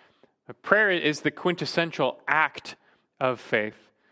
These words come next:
And so why it's, it's always an act of worship. This is what the church needs to be engaged in for their own worship, but also on behalf of all who are in peril, especially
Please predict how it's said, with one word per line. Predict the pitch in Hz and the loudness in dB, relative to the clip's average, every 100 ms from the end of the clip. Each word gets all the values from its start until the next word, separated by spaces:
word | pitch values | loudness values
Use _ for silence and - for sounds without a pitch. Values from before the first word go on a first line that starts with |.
| _ _ _ _ _ - | _ _ _ _ _ -18
And | 117 | -8
so | 120 | -2
why | 110 110 | 0 2
it's, | 110 110 | 0 -4
it's | 135 - - | -10 -6 0
always | 127 143 110 131 - - _ _ - | 2 2 -2 -4 -12 -20 _ _ -18
an | 110 | -6
act | 107 113 120 | -4 -4 -6
of | 107 | -6
worship. | 107 143 - 127 - _ _ _ _ _ _ - - - - _ | -2 -2 0 -4 -4 _ _ _ _ _ _ -20 -20 -20 -20 _
This | 147 160 | -2 2
is | |
what | 190 | 0
the | 151 | 0
church | - 180 - | 0 0 2
needs | 156 156 | 0 0
to | 147 | 0
be | 147 | -2
engaged | 127 127 139 - - | 0 0 0 -4 -6
in | 110 104 104 _ _ _ _ _ _ _ _ _ _ _ _ | -6 -6 -10 _ _ _ _ _ _ _ _ _ _ _ _
for | - 160 | 2 4
their | 135 147 | 6 4
own | 165 135 | 2 0
worship, | 120 - 117 - - | 0 0 -4 -4 0
but | 131 | 4
also | 131 135 143 | 4 2 0
on | 123 | 2
behalf | 117 117 120 117 | 2 2 2 0
of | 117 113 | -2 2
all | 113 120 | 4 2
who | 117 123 | 0 -2
are | 113 110 | 0 0
in | 117 113 | -2 -8
peril, | - - 131 123 104 95 _ _ _ _ _ _ _ | -8 -2 0 2 0 -4 _ _ _ _ _ _ _
especially | 117 - - 160 - 127 107 131 | -12 -8 -4 -2 -2 -2 0 -2